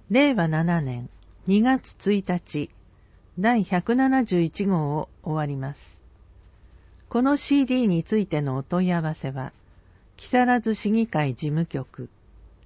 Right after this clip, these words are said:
郵便番号、二九二の八五零一。木更津市富士見、一の二の一。電話、零四三八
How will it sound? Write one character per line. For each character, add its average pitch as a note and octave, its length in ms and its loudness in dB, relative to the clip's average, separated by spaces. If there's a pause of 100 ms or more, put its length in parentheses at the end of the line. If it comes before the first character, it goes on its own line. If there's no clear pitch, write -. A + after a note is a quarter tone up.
(800)
郵 B3 160 4
便 A3+ 260 2
番 F#3+ 240 2
号、 C3 300 -6 (480)
二 B3+ 260 2
九 A#3+ 340 2
二 E3 220 2
の C3+ 240 -4 (180)
八 G3 380 -4
五 A3+ 260 2
零 D3 280 0
一。 C3+ 400 -10 (1120)
木 - 120 -20
更 B3+ 320 4
津 B3+ 120 0
市 D#3+ 200 -2
富 C#3+ 180 -4
士 E3+ 140 0
見、 D#3 260 -4 (540)
一 A3 320 -4
の G#3 160 4
二 G#3+ 160 2
の E3 160 2
一。 - 440 -8 (1160)
電 G3 300 2
話、 F3+ 200 -2 (640)
零 B3 340 2
四 A3+ 280 2
三 E3 340 -2
八 C#3+ 460 -10